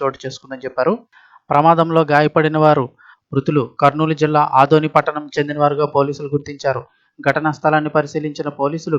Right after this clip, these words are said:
కేసు నమోదు చేసి దర్యాప్తు చేస్తున్నారు. ఈ ప్రమాదంపై మంత్రి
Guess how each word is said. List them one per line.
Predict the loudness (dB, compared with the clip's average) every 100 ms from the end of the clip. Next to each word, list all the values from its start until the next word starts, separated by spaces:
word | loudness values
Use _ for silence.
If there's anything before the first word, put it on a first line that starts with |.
| -4
కేసు | -8 -6
నమోదు | -8 -8 -8
చేసి | -12 -10 -6
దర్యాప్తు | -4 -4 -8 -14
చేస్తున్నారు. | -12 -8 -6 -4 -8 _
ఈ | -14 -4
ప్రమాదంపై | -2 -2 -4 -4 -4 -4 -6
మంత్రి | -8 -6